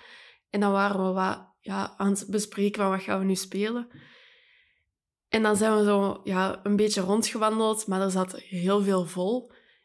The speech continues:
En dan kwamen we eigenlijk, ehm, langs Tidal Blade Spinner Festival en dachten we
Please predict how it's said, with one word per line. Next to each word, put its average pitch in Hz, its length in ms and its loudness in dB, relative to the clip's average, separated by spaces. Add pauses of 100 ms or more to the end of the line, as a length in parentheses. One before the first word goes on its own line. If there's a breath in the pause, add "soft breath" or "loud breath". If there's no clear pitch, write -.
(120)
En 202 100 -2
dan 196 140 0
kwamen 202 300 0
we - 80 0
eigenlijk, 196 480 0
ehm, 185 280 -2
langs 190 360 -4
Tidal 202 300 -4
Blade 208 280 -4
Spinner 214 320 -4
Festival 262 760 -4 (200)
en 196 160 -2
dachten 202 260 -4
we 202 60 -2